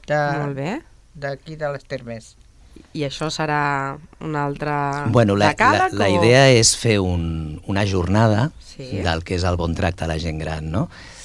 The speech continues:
Speaker 3: Clar, aquesta jornada vol ser una mica un, una cluenda, no una cluenda definitiva, perquè això tindrà una continuïtat, suposo, altres anys, etcètera, però sí que una cluenda d'aquest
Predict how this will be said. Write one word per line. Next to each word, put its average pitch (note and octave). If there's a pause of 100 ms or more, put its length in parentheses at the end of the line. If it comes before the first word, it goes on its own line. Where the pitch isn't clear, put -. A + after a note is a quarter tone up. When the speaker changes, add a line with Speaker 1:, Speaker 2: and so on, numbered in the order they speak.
(260)
Speaker 3:
Clar, G2
aquesta G#2
jornada A2+
vol A2
ser -
una G#2
mica G#2+
un, F2+ (600)
una G2
cluenda, F#2+ (180)
no G2+
una A2
cluenda F#2
definitiva, E2+
perquè D#2+
això -
tindrà D#2+
una D#2
continuïtat, D#2
suposo, -
altres D#2+
anys, E2+
etcètera, F#2+ (680)
però G#2+
sí -
que A2+
una A#2
cluenda A2
d'aquest F#2